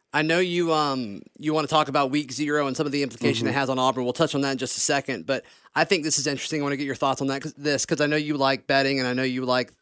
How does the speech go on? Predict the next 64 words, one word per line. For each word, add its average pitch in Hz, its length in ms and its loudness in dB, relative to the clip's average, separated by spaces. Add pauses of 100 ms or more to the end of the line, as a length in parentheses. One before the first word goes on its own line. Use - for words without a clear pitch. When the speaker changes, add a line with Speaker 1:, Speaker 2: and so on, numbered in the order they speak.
Speaker 1:
to 143 60 0
look 127 200 -2
at 113 80 -4
lines, 123 500 2
and 113 220 -8
Speaker 2:
Mm-hmm. 113 340 0
Speaker 1:
I 120 60 -2
think 135 120 -2
it's 123 100 -6
'cause 139 140 0
you're 123 120 -4
a 117 40 -4
math 117 340 -4
nerd, 101 280 -8
and 117 460 -6 (160)
that's 120 240 -8
okay. 131 320 -4
Speaker 2:
That's 113 160 -2
fine. 151 320 0
Speaker 1:
Yeah, 139 180 0
the 123 200 -6
engineer 127 420 -4
in 120 100 -4
you, 117 280 -6 (440)
uh, 131 180 -2
appealing 131 300 -4
to 123 60 -6
this. 127 240 -2
But, 127 240 -2 (280)
yeah, 151 200 -2
Auburn 220 440 2
opened 202 320 2
as 147 120 2
a 127 80 -4
six - 280 2
and 160 80 0
a 135 60 -2
half 156 260 0
point 139 300 -4
favorite 156 280 0
against 123 220 -4
Oregon, 98 540 -6
and 143 140 -2
now 156 160 4
that 160 120 0
it's - 140 -4
game 208 380 0
week, 120 340 -4 (360)
they 151 140 2
are 160 80 2
seen 156 340 0
as 135 340 -2
just 156 280 -4
a 139 80 -2
three 226 320 -2
and 185 80 2
a 127 60 -2
half 117 240 -2
point 117 260 -6
favorite 110 480 -4
against 127 380 -6
the 131 80 -6
Ducks 123 440 -4
in 131 180 -6